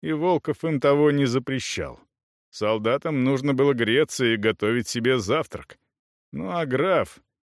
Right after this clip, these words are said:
Граф простит его за такую малость, как хворост и кусты. Тем более, что время идет, а графа все нет. Солдат с башни уже давно прокричал, что господина разбудили и передали, что под воротами замка его ждет рыцарь.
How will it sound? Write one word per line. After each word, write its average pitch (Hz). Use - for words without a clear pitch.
Граф 196
простит 175
его 92
за 104
такую 127
малость, 127
как 95
хворост 104
и 98
кусты. -
Тем 104
более, 120
что 120
время 110
идет, 90
а 98
графа 92
все 113
нет. 131
Солдат 98
с 127
башни 131
уже 147
давно 135
прокричал, 139
что 90
господина 98
разбудили 117
и 113
передали, 104
что -
под 98
воротами 117
замка 113
его 101
ждет 98
рыцарь. -